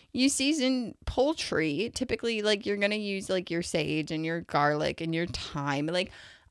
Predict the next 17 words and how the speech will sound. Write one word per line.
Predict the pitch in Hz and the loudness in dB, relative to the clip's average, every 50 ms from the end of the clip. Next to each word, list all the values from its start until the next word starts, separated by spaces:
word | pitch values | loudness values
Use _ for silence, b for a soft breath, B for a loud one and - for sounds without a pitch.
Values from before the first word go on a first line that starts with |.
| b - | b 6
I, | 262 330 403 466 480 415 - - | 6 8 6 6 6 4 2 2
I | - - - 339 349 | 0 2 4 4 2
see, | 330 - - - 480 453 - | 2 0 -2 0 2 2 2
I | - 330 320 - | 2 0 -2 -4
used | - 330 370 381 - - - | -4 -2 -2 0 -2 -2 -6
so | - - - - - 330 285 285 277 | -8 -6 -4 -2 0 0 2 2 2
much | 294 330 370 359 349 - - | 2 0 0 -2 -2 -4 -6
seasoning, | - - - - - 285 294 311 339 330 - 302 269 254 240 226 202 196 | -6 -6 -4 -2 0 2 2 4 4 2 2 2 2 2 2 0 0 0
but | 233 247 - - - | 0 0 0 2 2
the | 254 254 | 2 2
thing, | 254 - 294 302 277 233 202 - | 2 2 0 0 0 -2 -2 2
the | - 214 208 | 4 4 4
reason | 202 196 226 247 254 - 269 | 4 4 2 0 2 2 2
I | 233 220 214 | 2 2 4
got | 202 196 185 - | 4 4 4 4
the | 175 175 | 2 0
hate | 180 196 175 165 156 - - b | 2 2 2 4 2 2 0 b